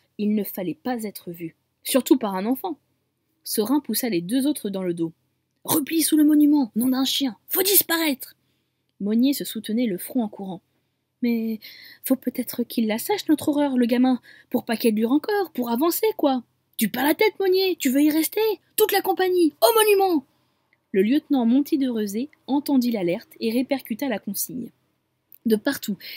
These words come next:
les soldats convergèrent vers la place. Soudain, à l'angle de la rue Prévert, un faisceau de lumière coupa le chemin de Monnier. Sorin et Blourde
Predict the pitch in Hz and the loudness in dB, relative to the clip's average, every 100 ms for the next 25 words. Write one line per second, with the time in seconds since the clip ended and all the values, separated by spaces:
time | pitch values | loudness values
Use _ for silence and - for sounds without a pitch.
0 | - 214 233 311 254 208 - 339 302 277 | -2 0 2 2 2 -2 -2 0 2 2
1 | 262 233 208 190 185 196 285 214 - - | -2 -2 -4 -6 -2 -2 -2 -8 -12 -20
2 | _ _ - 330 220 254 - _ 208 220 | _ _ 0 2 2 0 -6 _ 0 2
3 | 311 302 214 202 190 185 - 277 220 233 | 2 0 -2 -2 -2 -6 -2 -2 0 -4
4 | 269 - 214 214 - 311 - 220 208 220 | -6 -8 -6 -4 -2 -2 -2 -2 2 2
5 | 277 302 - 311 330 269 220 254 285 247 | 2 0 -2 -2 0 0 0 0 0 2
6 | 220 190 165 160 _ _ _ - - 277 | 0 0 -4 -8 _ _ _ 0 2 2
7 | 226 - 202 185 220 277 | 0 -2 -4 -2 -2 -2